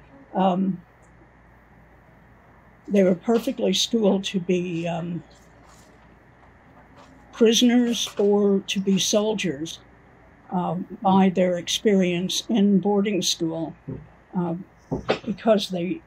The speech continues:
they learned to withstand torture, they learned loyalty to each other, and, uh,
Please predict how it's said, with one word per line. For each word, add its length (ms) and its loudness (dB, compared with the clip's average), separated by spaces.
they 240 -2
learned 400 0
to 120 -4
withstand 640 -2
torture, 680 -2
they 680 -2
learned 600 -2
loyalty 720 -2
to 540 -2
each 260 -4
other, 440 0
and, 380 0
uh, 280 -4